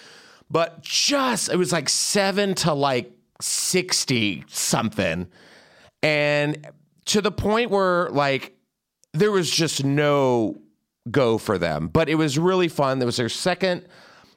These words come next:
uh, national championship in a row. And I was actually talking back to the players. The players were awesome. Georgia did not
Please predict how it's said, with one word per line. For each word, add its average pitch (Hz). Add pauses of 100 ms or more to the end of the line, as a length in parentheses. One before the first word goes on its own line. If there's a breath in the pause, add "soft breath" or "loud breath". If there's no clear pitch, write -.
(160)
uh, 117
national 151
championship 120
in 110
a 104
row. 95 (760)
And 123
I 127
was 127
actually 131
talking 117
back 110
to 123
the -
players. 107
The -
players 185
were 131
awesome. 117 (320 loud breath)
Georgia 202
did 123
not 135